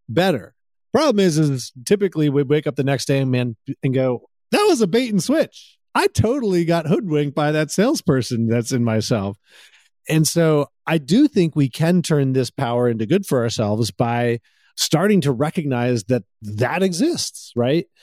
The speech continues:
Know that about yourself, and you can kinda call yourself.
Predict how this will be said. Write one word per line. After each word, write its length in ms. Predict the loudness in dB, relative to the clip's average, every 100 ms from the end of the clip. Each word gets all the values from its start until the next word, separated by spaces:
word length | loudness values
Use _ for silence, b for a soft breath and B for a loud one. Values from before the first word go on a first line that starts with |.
| b b b
Know 260 | 0 2 2
that 220 | 0 -2
about 240 | -4 -6
yourself, 640 | -6 -4 -4 -4 -8 -20 _ -2
and 400 | 0 0 -2 -6 _
you 160 | 0 2
can 160 | 0
kinda 300 | -2 0 0
call 320 | -2 -2 0 2
yourself. 520 | 0 0 -2 -2